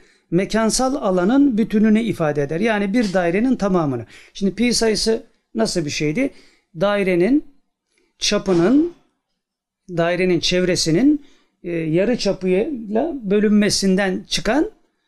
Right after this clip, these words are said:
sayıya pi sayısı deniliyor. Fakat burada çok ilginç bir şey var. Bu daire bir para kadar da olabilir. Dünya çapında da olabilir. İkisinin de sonucu aynı çıkıyor. Halbuki bir dairenin çevresiyle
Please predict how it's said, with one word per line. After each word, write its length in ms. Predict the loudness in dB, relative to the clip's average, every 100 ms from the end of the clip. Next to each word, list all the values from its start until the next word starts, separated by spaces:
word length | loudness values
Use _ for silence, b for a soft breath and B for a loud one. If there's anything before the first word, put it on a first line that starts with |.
| _ _ _ _ _
sayıya 440 | -4 0 0 0 0
pi 200 | 0 2
sayısı 460 | 0 0 0 0
deniliyor. 340 | 0 0 0 -2
Fakat 320 | 0 -2 -2
burada 200 | -2 0
çok 220 | 0 -2
ilginç 340 | -2 0 -2 -4
bir 60 |
şey 160 | -2 -2
var. 160 | -2 -4 B B B B B -4
Bu 280 | 0 0 0
daire 520 | 0 0 0 -2 -4
bir 340 | -4 -2 -2 -6 -14 _ _ -6
para 240 | -2 0
kadar 340 | 0 0 0 0
da 60 |
olabilir. 680 | -2 -2 -4 -4 -4 -6 -20 _ _ _ _ _ _ _ _ _ _ -2
Dünya 300 | 2 2 0
çapında 460 | -2 -2 0 0
da 40 | -2
olabilir. 400 | -4 -6 -12 -10
İkisinin 480 | -8 -4 0 2 2
de 240 | 2 -2 -8
sonucu 460 | -10 -2 0 2 2
aynı 200 | 0 -2
çıkıyor. 320 | -4 -10 -14 -20 _ _ _ _ _ _
Halbuki 320 | -4 -4 -2
bir 200 | -4 -2
dairenin 640 | 0 0 0 2 2 0 -4
çevresiyle 800 | -4 -2 0 -2 0 0 0 -2